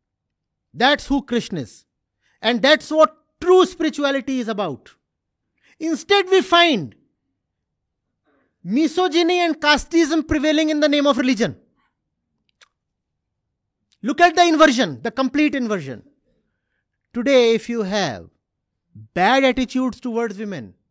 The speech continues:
and today if you have gross casteism, all that is in the name of religion. But here we have true religion in which Krishna is saying,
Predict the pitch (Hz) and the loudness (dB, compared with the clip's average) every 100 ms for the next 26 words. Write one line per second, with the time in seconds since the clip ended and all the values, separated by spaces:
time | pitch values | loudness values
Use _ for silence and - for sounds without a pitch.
0 | _ _ - 185 214 233 247 240 233 240 | _ _ -14 -12 -10 -4 -2 -2 -4 -8
1 | 226 233 175 151 190 240 - _ _ _ | -8 -8 -10 -10 -6 -6 -8 _ _ _
2 | 214 214 262 208 143 104 _ _ _ - | -18 -14 -10 -10 -12 -18 _ _ _ -6
3 | 214 277 302 294 294 277 294 285 269 294 | 0 2 4 2 2 -2 -4 -2 0 0
4 | 302 339 - - _ _ _ _ _ _ | 0 0 -2 -10 _ _ _ _ _ _
5 | _ 269 285 208 156 101 _ _ - 247 | _ -6 -4 -4 -6 -14 _ _ -14 -4
6 | 330 277 349 370 359 339 - - 370 392 | -2 2 2 4 6 6 4 0 6 6
7 | 370 320 247 311 311 302 320 - 311 294 | 6 0 0 -2 -2 -6 -8 -10 -10 -8
8 | 285 302 247 - 269 220 185 240 | -8 -12 -12 -8 -6 -6 -6 -10